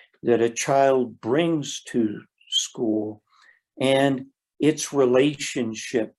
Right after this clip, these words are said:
to the concepts that are being presented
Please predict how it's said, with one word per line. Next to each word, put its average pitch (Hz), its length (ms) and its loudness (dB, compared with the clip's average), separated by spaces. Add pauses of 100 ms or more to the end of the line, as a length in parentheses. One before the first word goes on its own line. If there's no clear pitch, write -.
to 123 140 -4
the 113 140 -4
concepts 131 1080 -4 (440)
that 117 300 2
are 120 140 0
being 120 300 2
presented 110 800 -4